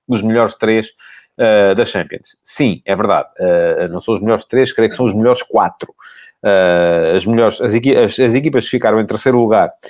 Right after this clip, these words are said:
eh, nos seus grupos na Liga dos Campeões vão ser divididas em dois lotes. As quatro que fizeram mais pontos vão ser cabeças de série no próximo sorteio da Liga Europa. As quatro que fizeram menos pontos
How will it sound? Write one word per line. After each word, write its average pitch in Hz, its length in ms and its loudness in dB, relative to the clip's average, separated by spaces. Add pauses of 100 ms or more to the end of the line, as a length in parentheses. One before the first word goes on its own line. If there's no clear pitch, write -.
(280)
eh, 104 240 4
nos 135 200 0
seus 131 200 2
grupos 120 320 0
na 117 120 2
Liga 98 200 2
dos - 120 -4
Campeões 117 520 -4 (280)
vão 139 120 0
ser 117 220 0
divididas 110 420 2
em 104 80 2
dois 107 200 2
lotes. 135 500 0
As 113 220 -2
quatro 123 400 -2
que - 60 -16
fizeram 113 260 0
mais 110 180 -2
pontos 110 360 -4
vão 123 280 0
ser 104 260 -2
cabeças 104 400 -2
de - 40 -16
série 101 320 0
no 98 100 -6
próximo 104 380 -2
sorteio 107 320 -2
da 110 40 2
Liga 117 180 2
Europa. 131 360 2 (220)
As 127 120 -2
quatro 120 360 -2
que - 60 -18
fizeram 104 280 0
menos 104 300 -2
pontos 110 340 -4